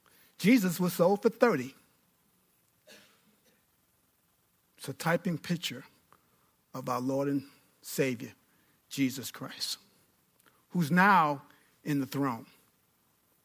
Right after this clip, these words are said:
in the heavenly realms. Joseph was in the throne of Egypt. But I wanna cover one thing and share one thing with you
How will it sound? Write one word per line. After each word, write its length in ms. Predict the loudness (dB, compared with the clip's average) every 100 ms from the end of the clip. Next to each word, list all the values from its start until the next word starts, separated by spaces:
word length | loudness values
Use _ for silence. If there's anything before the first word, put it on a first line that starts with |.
| _ _ _ _ -10
in 80 | -8
the 60 |
heavenly 340 | -4 -4 -2 -2
realms. 520 | -2 -6 -10 -12 -12 -14 _
Joseph 540 | -2 -2 0 -4 -6 -14 -20 _
was 180 | -4 -2
in 80 | -2
the 180 | -2 -8 _ -8
throne 500 | -2 0 0 -4 -8 _ _ _ _ _ _ _ _ -20 -20 _ -12
of 180 | -4 0
Egypt. 480 | 0 -2 -14 -20 -20 _ _ _ _ _ _ _ _ _ _ _ _
But 100 | -6
I 60 | 0
wanna 340 | 2 2 0 -4 -16 -12
cover 520 | -2 2 2 2 -2 -8 _ _ _ _ _ _ _ _ _ _ -16
one 260 | -2 -2 0
thing 320 | -2 -4 -6 -12 _ _ _ _ -14
and 120 | -6
share 240 | -2 0 0
one 220 | -2 -4
thing 200 | -4 -6
with 220 | -8
you 60 | -14